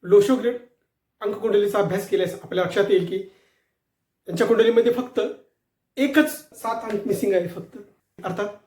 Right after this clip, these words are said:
आमिर खानच्या कुंडलीमध्ये कुवा नंबर गेम चेंजर ठरलेला आहे. अर्थात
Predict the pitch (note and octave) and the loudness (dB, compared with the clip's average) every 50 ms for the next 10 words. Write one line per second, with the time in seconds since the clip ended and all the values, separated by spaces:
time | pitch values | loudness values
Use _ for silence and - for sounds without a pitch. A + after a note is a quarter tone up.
0 | _ _ _ _ _ _ - G3+ G3+ B3 B3 B3 A#3+ B3+ C4 C4+ C4+ C4+ B3 A#3 | _ _ _ _ _ _ -6 -4 -2 -2 0 0 0 2 2 2 2 4 6 6
1 | A#3+ A#3+ A#3+ A#3+ A#3+ - E3 G3+ G3+ - - _ _ _ _ _ _ - A#3 B3 | 4 4 4 0 0 0 0 -4 -4 -6 -12 _ _ _ _ _ _ -8 -4 -2
2 | C#4 C#4+ C#4 C4+ A3+ A3 A3 - - - _ _ _ _ _ _ _ _ _ - | -2 0 0 -2 -2 -4 -4 -8 -12 -18 _ _ _ _ _ _ _ _ _ -8
3 | - G#3 A#3 A#3 A#3+ A#3+ A3+ - A3 G3+ - G3+ G3 E3+ F3 E3+ E3+ D#3+ E3 C3+ | -4 -2 -2 -2 -2 -2 -2 0 0 0 0 0 -2 -2 -2 -2 -2 -4 -6 -6
4 | - - F3+ F3 G3 | -8 -8 -10 -8 -8